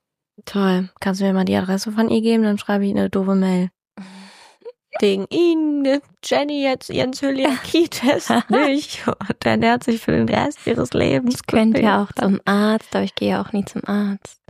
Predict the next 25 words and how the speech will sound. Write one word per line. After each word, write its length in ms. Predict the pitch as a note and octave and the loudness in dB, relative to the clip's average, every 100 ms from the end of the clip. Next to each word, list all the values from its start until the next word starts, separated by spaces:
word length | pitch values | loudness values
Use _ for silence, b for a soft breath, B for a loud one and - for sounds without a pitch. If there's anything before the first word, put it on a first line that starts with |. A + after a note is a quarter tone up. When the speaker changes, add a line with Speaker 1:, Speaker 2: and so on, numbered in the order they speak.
| - | -4
Speaker 1:
Mhm. 420 | F#3 F3+ F3 F#3 G3+ _ _ _ _ _ _ _ - | 0 2 2 0 -4 _ _ _ _ _ _ _ -8
Shame 360 | - G3 G3 | -2 2 2
on 180 | - A3 | 2 4
you. 260 | A#3 F#3+ F#3 _ - | 4 2 0 _ -4
Also 220 | F#3+ F#3 | -2 0
Speaker 2:
Ja. 40 | F#3 | 2
Speaker 1:
manche 400 | F#3 - G3+ G3 | 0 0 -2 0
wi-, 240 | G3+ G3 - | 0 -2 -2
Dinge 280 | G3 G3 G3+ | 0 2 0
sind 300 | - G3 G3 | -2 -6 -4
wichtig. 360 | G3+ - F#3+ - B B B B | -6 -4 -8 -8 B B B B
Aber 140 | F#3+ G3+ | -2 0
da 80 | G3 | 0
bist 200 | G3+ - | -2 0
du 60 | |
ja 80 | G3 | 0
mit, 240 | F#3+ F3+ - | 0 -2 -2
ähm, 540 | F#3+ F#3 F#3 F3+ F3+ _ - - | 0 2 0 -2 -4 _ -20 -8
Veronika 680 | F#3 F#3 F3+ - F#3 F3 E3+ _ _ | -4 0 0 -2 -2 -2 -4 _ _
Speaker 2:
Zum 220 | - G#3+ G3+ | -4 0 2
Glück, 240 | G3+ - | 0 -2
das 180 | G#3 G3 | -4 -2
ist, 240 | G#3+ - - | -4 -6 -2
ähm, 240 | G3+ F#3+ | 0 2
Speaker 1:
gesegnet. 840 | F#3+ F#3 G3 A#3 - G#3+ G3+ - | 0 0 2 2 2 0 0 -4